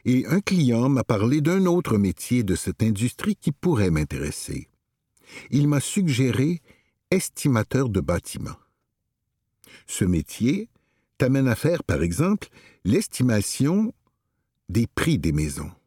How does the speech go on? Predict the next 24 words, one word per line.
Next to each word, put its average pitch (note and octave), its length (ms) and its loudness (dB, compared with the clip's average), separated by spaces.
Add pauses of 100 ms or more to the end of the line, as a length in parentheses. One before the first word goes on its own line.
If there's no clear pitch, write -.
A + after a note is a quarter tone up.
(920)
Le C#3+ 280 2
client C3+ 400 2
m'a B2+ 160 4
dit F#2+ 300 -4
que G2+ 220 0
c'est - 200 -2
ce - 80 -4
qu'il G#2 220 0
avait F#2 200 2
fait D#3+ 160 -2
comme E2+ 200 0
travail A2 340 0
pendant F#2+ 320 0
des A2+ 300 0
années A2 340 2
et A2+ 80 2
que - 180 -4
c'était C#3 420 -2
le - 60 0
fun. C#2+ 260 -8 (1200)
Au B2+ 140 0
terme C#3+ 420 2
de D#2+ 100 -2
cette - 240 -6